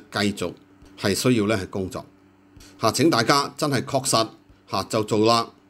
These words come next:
嚇，你拎住個電話，拎住個電腦就已經做到。嗱，所以啦，唔好客氣，打開節目清單，欣賞播放，手動點擊，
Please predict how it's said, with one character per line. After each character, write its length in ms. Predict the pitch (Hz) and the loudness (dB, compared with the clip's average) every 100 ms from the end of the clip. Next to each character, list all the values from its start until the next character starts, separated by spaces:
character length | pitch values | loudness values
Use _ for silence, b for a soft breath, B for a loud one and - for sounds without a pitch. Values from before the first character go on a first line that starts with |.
| - - | -20 -8
嚇， 100 | 101 | -4
你 100 | 104 | 0
拎 180 | 135 143 | 2 2
住 100 | 123 | 0
個 80 | 104 | -2
電 320 | - 95 87 | -4 -8 -4
話， 240 | 87 95 143 | 0 0 2
拎 140 | 127 | 0
住 60 | 98 | 0
個 80 | |
電 300 | 104 - 90 | -4 -4 -4
腦 120 | 85 95 | -4 -4
就 140 | 92 | -2
已 40 | |
經 140 | 98 127 | 0 0
做 160 | 92 | -2
到。 300 | 85 87 127 - - - | -4 0 2 0 -6 -12
嗱， 100 | 107 | -8
所 180 | 98 131 | -2 4
以 100 | 151 | 6
啦， 200 | 127 120 - - | 4 2 -6 -20
唔 280 | - 92 101 | -12 -6 -2
好 140 | 127 110 | -2 -2
客 100 | 110 | -2
氣， 200 | 92 - - - | -2 -8 -20 -12
打 160 | - 127 | -2 2
開 140 | 143 | 4
節 180 | 139 123 | 2 0
目 80 | 101 | -2
清 180 | 147 135 | 0 2
單， 280 | 135 123 - | 4 2 -4
欣 160 | 143 131 | -2 0
賞 180 | 117 127 | 0 -2
播 180 | 117 | -2
放， 300 | 104 117 95 - | 0 0 0 -6
手 280 | - - 104 | -10 -6 -4
動 180 | 127 107 | 0 0
點 160 | - 139 | 2 4
擊， 240 | 156 156 | 4 4